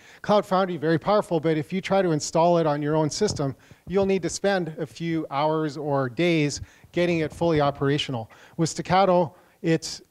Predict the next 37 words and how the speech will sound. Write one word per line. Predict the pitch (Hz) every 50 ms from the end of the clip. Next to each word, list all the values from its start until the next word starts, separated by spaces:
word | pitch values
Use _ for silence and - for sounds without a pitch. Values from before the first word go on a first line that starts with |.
| _
uh, | - 151 147 143 139
different | 131 - 196 196 196 - 180 160 -
than | 151 127
that. | 123 127 127 135 139 131 - _ _ _ _ _ _ _ _ _ _
Was, | - 135 123 110 _ _ _ _ _ _ _ _ _ _ _ _ _ _ _ _ _ _ _ _ _ _ _ _ _ _ _
we'll | - 135 117 -
come | 143 135
back | 127 131 123
to | -
that | 143 139 135
slide. | - - 151 147 143 - - - _
There's | 202 202 -
three | - - 269 247
steps | - - 269 220 - -
to | - 190
get | 196 190
it | 185 -
going. | 220 220 165 127 113 - _ _ _ _ -
You | 156 147
download | 135 180 190 214 226 226 226 233
it, | 233 220 - - - - - _
you | - 170 170
boot | 156 202 208 214
it, | 220 208 - - - _ _ _ _ _ _ _
you | - 160
got | 151 180 160 139
it. | 127 123 -
That's | 147 147 -
it. | 180 147 120 - _ _ _ -
Actually, | - - - 135
it's | -
kinda | - - 135 131 123
two | - - 180
steps. | - - 139 113 117 - - - _ _ _ _ _ _ _ _ _ -
Um, | 151 147 151 147 143 139 - _ _ _ -
and, | 170 165 165 165 160 160 160
uh, | 165 160 160 151